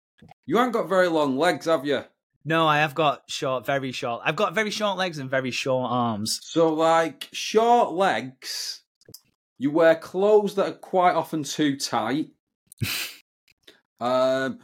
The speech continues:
Speaker 1: you've got, like, funny feet
Speaker 2: <laughs>
Speaker 1: that are, like, you wa-, I don't know,
Speaker 2: <laughs>
Speaker 1: like, not li-,
Speaker 2: Why have
Speaker 1: like
Speaker 2: I got
Speaker 1: flat,
Speaker 2: funny
Speaker 1: like
Speaker 2: feet?
Speaker 1: flat feet or something. Like, you're walking like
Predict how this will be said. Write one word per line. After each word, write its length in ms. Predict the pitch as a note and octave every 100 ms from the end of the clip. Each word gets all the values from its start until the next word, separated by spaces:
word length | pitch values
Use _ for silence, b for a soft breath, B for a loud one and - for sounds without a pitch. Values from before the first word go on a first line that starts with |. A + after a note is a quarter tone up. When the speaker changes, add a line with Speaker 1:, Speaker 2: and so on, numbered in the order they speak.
| _
Speaker 1:
you've 200 | C#4 D4
got, 240 | C4 A#3+
like, 460 | A3 A3 G#3+ G#3 -
funny 460 | _ - G3 F#3+ E3+
feet 680 | D3+ - F3+ C3 E3 F#3 _ _ _ _ _ -
Speaker 2:
<laughs> 200 | - -
Speaker 1:
that 600 | - - - - - F3
are, 120 | D#3+
like, 680 | D#3+ D#3+ D#3+ D#3+ D3+ D3+ - _ _ _ _ _ _ -
you 140 | D3+
wa-, 320 | D3+ F3+ G#3+
I 100 | F3+
don't 200 | F#3+ A#3+
know, 200 | A#3+ B3
Speaker 2:
<laughs> 60 | G#3+
Speaker 1:
like, 240 | C4+ - - - _ _
not 200 | A#3+ G3
li-, 60 | G#3
Speaker 2:
Why 60 | -
have 60 |
Speaker 1:
like 140 | D#4 B3
Speaker 2:
I 80 | D#4+
got 160 | D#4
Speaker 1:
flat, 160 | A3+ A3+
Speaker 2:
funny 240 | C#4+ C#4+ E4+ F#4
Speaker 1:
like 140 | F#4
Speaker 2:
feet? 200 | F4+ D#4
Speaker 1:
flat 340 | - G#3+ G#3 -
feet 360 | - G3+ A#3 F3+
or 60 |
something. 500 | F3 G3 F#3+ F3 F3
Like, 360 | E3 E3 D#3 -
you're 80 | D#3+
walking 640 | E3+ F3+ F3+ F3+ F#3+ F3
like 600 | E3+ E3 E3 D#3+ D3+ -